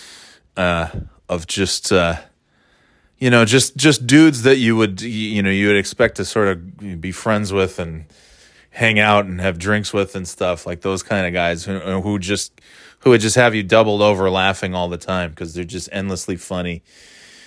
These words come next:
And, uh, anyway, um, yeah, so they're, they're, like, they're all gone. And then you got, <laughs> yeah, Louis C K, who was one of my favorites. He's getting Grammys, and he's like a fucking, you know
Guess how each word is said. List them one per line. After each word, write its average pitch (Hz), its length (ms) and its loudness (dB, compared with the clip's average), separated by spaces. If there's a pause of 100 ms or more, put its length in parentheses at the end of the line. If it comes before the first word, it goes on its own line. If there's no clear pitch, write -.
(280)
And, 101 400 2
uh, 95 220 4
anyway, 127 320 6 (640)
um, 131 500 4 (760)
yeah, 170 280 6
so 131 180 -2
they're, 139 320 2
they're, 139 180 0
like, 139 280 2
they're 139 140 4
all 143 180 6
gone. 127 480 -2 (880)
And 131 160 0
then 135 120 2
you 135 140 -2
got, 139 280 2 (760)
<laughs> - 920 -8
yeah, 120 440 4 (200)
Louis 156 440 4
C - 220 4
K, 143 260 4
who 127 100 0
was 120 160 -2
one 135 180 4
of 131 80 4
my 117 140 2
favorites. 107 400 -2
He's 117 180 -4
getting 127 280 -4
Grammys, 104 500 -4
and 98 100 -10
he's 107 200 -8
like 101 180 -2
a 95 100 -2
fucking, 92 580 -8
you 98 120 -10
know 85 160 -10